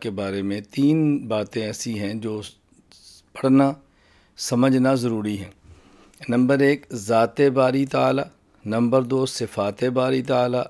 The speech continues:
نمبر تین، اسماء باری تعالیٰ۔ ذات باری تعالیٰ کے متعلق بات کی، پھر صفات باری تعالیٰ کے متعلق بات کی۔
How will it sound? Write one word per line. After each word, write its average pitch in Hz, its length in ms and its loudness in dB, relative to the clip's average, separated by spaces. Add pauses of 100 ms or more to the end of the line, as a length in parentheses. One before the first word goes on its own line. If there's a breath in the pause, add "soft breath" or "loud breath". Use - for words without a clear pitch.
(120)
نمبر 107 260 -4
تین، 127 300 -2 (100)
اسماء 113 800 -4
باری 104 360 -6
تعالیٰ۔ 101 420 -12 (1040 loud breath)
ذات 123 300 2
باری 139 380 0
تعالیٰ 139 360 0
کے 135 60 -4
متعلق 127 520 0
بات 120 340 -2
کی، 113 260 -6
پھر 107 180 -6
صفات 113 520 -4
باری 135 380 2
تعالیٰ 123 420 2
کے 117 60 -8
متعلق 117 500 -4
بات 104 340 -4
کی۔ 107 200 -8